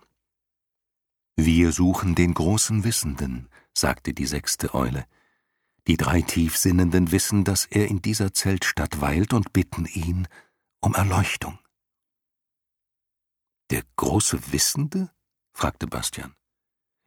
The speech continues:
"Wer ist das?" "Sein Name", antworteten alle sechs Eulen zugleich, "ist Bastian Balthasar Buchs." "Ihr habt ihn schon gefunden", antwortete er. "Ich bin es."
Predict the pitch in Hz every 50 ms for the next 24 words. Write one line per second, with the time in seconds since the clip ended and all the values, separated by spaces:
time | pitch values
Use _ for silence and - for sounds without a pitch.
0 | _ - 113 127 135 - - - - 170 135 107 - - - _ _ _ _ _
1 | _ _ _ _ _ _ _ _ _ _ _ _ _ _ _ _ _ _ _ _
2 | _ - - 113 113 123 123 117 117 107 110 113 117 123 123 131 127 117 - -
3 | - _ - - 92 87 - 85 80 - 90 - - 87 - - 90 87 82 -
4 | - 95 - - - - 92 95 98 98 92 - - 85 - 85 85 92 98 98
5 | - - - - - - _ _ _ _ _ - 117 117 - - - - - 117
6 | 127 120 - - - - 113 117 117 120 123 127 127 127 123 113 110 110 123 120
7 | 117 - - - 113 117 104 117 117 120 123 - - 98 - _ - - - -
8 | - - _ _ _ _ _ _ _ _ _ _ _ _ _ _ _ _ _ _
9 | _ _ _ _ _ _ _ _ _ _ _ _ _ _ _ _ _ _ _ _
10 | _ - 110 104 104 117 120 - - 117 95 - - 107 104 101 104 101 - -
11 | 131 131 - - 82 82 - - 80 - - 80 73 - - - - - 80 80
12 | 76 - - _ _ _ _ _ _ _ _ _ - - - - 143 156 151 -
13 | - 139 98 82 73 - -